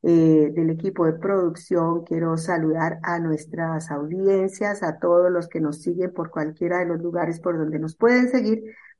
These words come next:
pero especialmente a nuestros oyentes y nuestras oyentes de Radio Guiniguada, allá en las Canarias, de Radio Argallo en Cantabria, de Radio Temblor Internacional en Panamá, de Radio Globatium en Mar del Plata, a las emisoras de Corape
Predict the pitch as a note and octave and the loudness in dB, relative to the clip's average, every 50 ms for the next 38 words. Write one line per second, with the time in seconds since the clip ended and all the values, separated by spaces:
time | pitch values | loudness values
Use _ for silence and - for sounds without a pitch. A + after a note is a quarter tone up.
0 | _ _ - D#4+ D#4+ D4+ D4 - D4 C#4 - C#4 C4 A#3 A3 G3+ G3+ G#3+ G3 G3 | _ _ 2 4 4 4 2 0 -2 0 2 2 2 2 2 0 0 -2 -2 -4
1 | G3+ G3+ - - - - - - - G3 G3 G3 G3 G3 F#3+ F#3 - G3 F#3+ F#3+ | -4 -6 -10 -18 -20 -20 -20 -8 0 0 2 2 2 2 0 0 -2 -6 -6 -6
2 | F#3+ - _ _ _ _ _ - F3+ F3 E3+ F3+ E3+ E3+ E3 E3 F3+ F3+ - F3+ | -6 -12 _ _ _ _ _ -2 -2 0 2 0 0 -2 -2 -4 -8 -6 -6 -4
3 | E3 F3 F#3 F3+ F3 G3 F#3+ F#3 F#3+ F3 E3+ E3 E3 D#3+ D#3+ F3 E3+ E3 D#3+ E3 | -4 -2 -2 -2 -4 -6 -6 -6 -6 -6 -4 -4 -4 -4 -4 -4 -4 -4 -4 0
4 | F3 F3 F3+ F3 F3 F3+ E3+ E3 E3 E3 D#3+ E3 E3 F3 G3+ A3 A#3+ B3 A3 B3 | 2 4 4 4 4 2 0 0 0 2 2 2 0 0 0 2 2 2 4 4
5 | B3 B3 A#3+ A#3 A3+ A3+ A3 A3 A3 A3 A3 - F3+ F3 E3 E3 F3+ F3 F3 E3 | 4 6 6 8 8 8 6 6 4 2 -2 -4 -4 -4 -4 -4 -6 -4 -4 -4
6 | E3 E3+ E3 - - G#3+ A#3 A#3+ A#3 A3+ A#3 A3+ A3 A3 A3 A3+ - E3+ F3 F3 | -4 -4 -4 -2 0 2 4 4 4 4 4 2 2 0 -2 -2 -6 -6 -6 -4
7 | E3+ E3+ E3+ F3 E3+ E3+ F3 E3+ F#3 A3+ A#3+ B3 B3 A#3+ B3+ B3 A#3+ A#3 A3 A3 | -4 -4 -2 -2 -2 -2 -2 2 2 4 4 6 4 4 2 2 2 2 0 0
8 | - A3 G#3+ G#3+ G#3+ G#3+ A3+ A#3 A3+ A3 A3 A3 G#3+ A3 G#3+ G#3+ G#3+ G#3+ G#3+ G#3+ | -2 -2 -2 -2 -2 2 4 6 6 6 4 4 2 2 2 2 0 -4 -8 -14
9 | - _ - _ _ _ _ - G3+ F#3+ G3 F#3+ F#3+ F#3+ F#3+ F#3+ F#3+ G3 G3 G3 | -20 _ -20 _ _ _ _ -2 2 4 6 6 8 6 6 4 2 0 0 0
10 | F#3+ G#3+ A3 A3+ A#3 A3+ A3 A#3 A3 G#3+ G#3 G#3 G#3 A3+ G#3+ G#3 G3+ G3+ G3+ G3+ | 2 2 4 4 2 2 0 0 -2 -2 -2 -4 -4 -2 -2 -2 -2 -2 -2 -4
11 | G3 G3 - G3 G3 G3 G3+ G3+ G3+ G#3 G#3+ G#3+ G#3+ G#3+ G#3 G#3 F3+ F3+ F3 F3 | -6 -4 -4 -2 -2 -2 -2 -2 -2 -2 0 0 0 0 -2 -2 -2 -4 -2 -2
12 | F3+ F3 F3+ F3 F3 F3+ F#3 F#3 F#3 F#3 F#3 F3+ F#3 F#3+ F#3+ F#3+ F#3+ F#3 F#3 F#3 | 0 0 0 0 0 -2 -2 0 0 0 -2 -2 -4 -4 -4 -4 -4 -4 -6 -6
13 | F#3+ F#3 F3 - G3 G#3 - - A#3 A#3+ A#3 A3+ A#3 - A3+ A3 A3 A3 - G3 | -6 -8 -6 -8 -8 -8 -6 -4 -2 -2 -2 -2 -2 -2 -2 -2 -2 -4 -4 -6
14 | F#3 F3 F3 E3+ - F#3+ F#3 F3 E3+ E3+ - - A#3 B3+ C4+ C4+ C4 B3 G#3 G3+ | -4 -4 -6 -6 -6 -6 -6 -6 -6 -8 -6 -4 -2 0 0 0 0 -2 -4 -8
15 | G3+ - G3 F#3+ F#3 F3+ F#3 - - F#3 F#3+ | -8 -6 -6 -6 -4 -6 -8 -6 -6 -6 -6